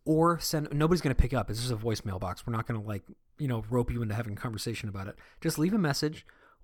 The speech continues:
or send a voice memo, which is really easy to do with a smartphone,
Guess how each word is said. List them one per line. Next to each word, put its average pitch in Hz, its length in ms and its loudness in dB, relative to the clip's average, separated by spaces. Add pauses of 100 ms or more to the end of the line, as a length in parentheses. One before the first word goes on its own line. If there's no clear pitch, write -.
or 160 200 2
send 160 280 0
a 139 60 0
voice 143 360 0
memo, 107 420 -2 (960)
which - 160 -8
is 117 60 -2
really 123 180 0
easy 127 180 0
to 131 60 -4
do 127 80 4
with 127 100 0
a 131 100 -4
smartphone, 110 460 -2